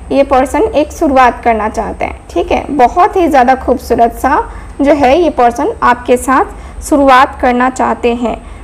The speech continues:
मुझे यहाँ पे नज़र आ रहा है आपके person की एनर्जी, आपके person की feelings,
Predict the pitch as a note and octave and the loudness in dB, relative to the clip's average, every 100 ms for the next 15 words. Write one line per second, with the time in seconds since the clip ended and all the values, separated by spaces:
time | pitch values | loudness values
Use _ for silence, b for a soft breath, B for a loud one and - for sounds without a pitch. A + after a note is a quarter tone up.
0 | B D4 G#4 F#4+ D4+ D#4 D4+ C4 C#4 B3 | B 2 2 4 4 4 2 2 2 2
1 | B3 B3 A#3 C4+ D#4 C4+ B3 - B3 A#3+ | 2 0 0 2 4 4 2 -2 0 0
2 | A3+ B3 B3 A#3 A3+ A3 D4+ A#3+ - B3+ | 0 -2 0 0 0 2 2 2 0 -2
3 | A3+ A3 A3+ A3 A3 - A3 B3 A4 - | 0 0 -2 -4 -4 -2 0 2 0 -2